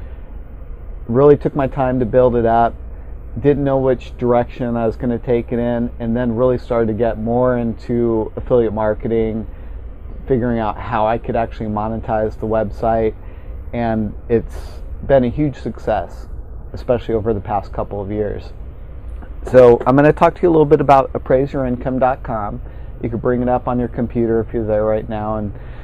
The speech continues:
kinda look around. It's, it's not a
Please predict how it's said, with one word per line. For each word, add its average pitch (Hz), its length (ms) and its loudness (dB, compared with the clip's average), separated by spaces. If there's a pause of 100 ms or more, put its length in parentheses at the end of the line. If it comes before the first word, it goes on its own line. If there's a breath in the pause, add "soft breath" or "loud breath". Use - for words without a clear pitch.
(120 loud breath)
kinda 131 200 6
look 123 260 6
around. 117 480 8
It's, - 200 -8 (140)
it's 123 240 -4
not 139 420 0 (120)
a 123 440 4